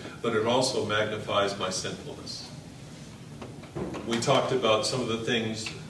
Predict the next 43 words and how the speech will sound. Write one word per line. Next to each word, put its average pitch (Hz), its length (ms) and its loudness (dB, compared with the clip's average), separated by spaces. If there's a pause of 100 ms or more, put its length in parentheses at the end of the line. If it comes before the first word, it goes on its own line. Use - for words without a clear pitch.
that 113 160 2
I 113 160 6
would 117 140 4
like 110 240 4
to - 80 -2
see - 260 0
the 101 160 -2
church, - 460 4
not 104 300 0
New 113 160 0
Life 104 240 2
Christian 113 300 -2
Fellow, 110 240 4
but - 320 -2
the 107 80 -8
global 113 540 4
church 107 440 4
experience 120 760 2
before 107 340 -2
the 98 80 0
coming 110 320 -2
of 101 60 -2
the 95 60 -2
Lord. 104 360 4 (520)
I 123 120 6
would 127 160 6
like 117 180 2
to 110 100 -2
see 107 460 -2
a 104 160 0
real 107 280 4
baptism 104 840 0 (840)
of - 140 -4
becoming, 101 640 -2 (1300)
having 127 380 4
a 95 60 0
reverence 113 720 2
and 110 100 -2
a 101 60 -2
fear 127 340 4
of 107 120 2
the 101 80 2
Lord 95 400 2